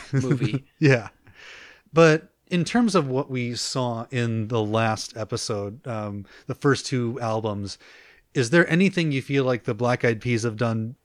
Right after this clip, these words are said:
Speaker 1: up until this point where we're at that you consider them a sellout yet?
Speaker 2: No.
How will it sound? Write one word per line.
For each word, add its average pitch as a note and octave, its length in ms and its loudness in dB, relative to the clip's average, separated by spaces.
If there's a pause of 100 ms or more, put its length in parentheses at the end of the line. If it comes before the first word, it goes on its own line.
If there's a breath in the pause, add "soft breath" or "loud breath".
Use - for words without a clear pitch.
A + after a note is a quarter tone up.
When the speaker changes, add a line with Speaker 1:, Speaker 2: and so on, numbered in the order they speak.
(180)
Speaker 1:
up D3+ 200 0
until C3+ 320 0
this A#2+ 320 -2
point B2+ 320 -4
where A#2+ 120 0
we're A2+ 140 2
at G#2+ 300 -2 (320 soft breath)
that C3 220 -2
you C3+ 200 2
consider A#2 420 -4
them G#2+ 200 -6
a G2 40 -10
sellout G2+ 500 0
yet? F#2 220 -8 (720)
Speaker 2:
No. A2+ 380 -2